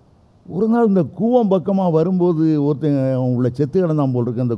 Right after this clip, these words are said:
கூவம் தண்ணிக்குள்ள வெளியே தூக்கி போட்டாங்க. ஏழு, எட்டு நாளாச்சு அவன் செத்து. உள்ள இருக்க வரைக்கும் ஒண்ணும் தெரியல. நான் அந்த சால்ட் கோட்டை பக்கத்துல நின்னுட்டு இருக்கும் போ-, போட்டதான்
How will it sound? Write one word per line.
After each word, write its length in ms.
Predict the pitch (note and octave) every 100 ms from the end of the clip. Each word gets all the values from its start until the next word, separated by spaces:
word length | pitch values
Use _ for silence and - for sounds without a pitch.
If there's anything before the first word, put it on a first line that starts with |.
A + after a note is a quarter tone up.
| F2
கூவம் 260 | D3 D#3 C3
தண்ணிக்குள்ள 600 | B2+ C#3 B2+ C3 G#2 - - _ _ _ - -
வெளியே 300 | G2+ C3 E3
தூக்கி 340 | D#3+ D3+ C#3
போட்டாங்க. 280 | B2+ B2 F#2 D#2 - - - - - _ - - - _ _ _ _ _ _ _ _ _ _ _ _ _ _ _ _ D#2+
ஏழு, 380 | F#2+ C#3+ E3
எட்டு 220 | E3 - C3
நாளாச்சு 460 | A#2+ D#3+ E3+ D#3+
அவன் 180 | C3+ B2
செத்து. 420 | A#2 A#2+ E2+ - - _ _ - - _ _ _ _ _ _ - -
உள்ள 300 | A2+ D#3+ G#3
இருக்க 200 | G#3+ G3
வரைக்கும் 280 | G3 F#3+ G3
ஒண்ணும் 200 | F3+ F3
தெரியல. 380 | D#3 D3 A2 D#2 - - - - _ _ _ _ _ _ _ -
நான் 140 | A2
அந்த 200 | C#3+ C#3
சால்ட் 420 | A#2 C3+ E3+ E3
கோட்டை 220 | D#3+ D3+ C#3
பக்கத்துல 420 | C3+ C3+ D3+ D3
நின்னுட்டு 500 | C#3 D3 C#3+ D3+ C#3
இருக்கும் 140 | C3
போ-, 180 | - B2 - _ - _ _ _ G#2
போட்டதான் 760 | A#2+ E3 - F3+ D#3 D#3+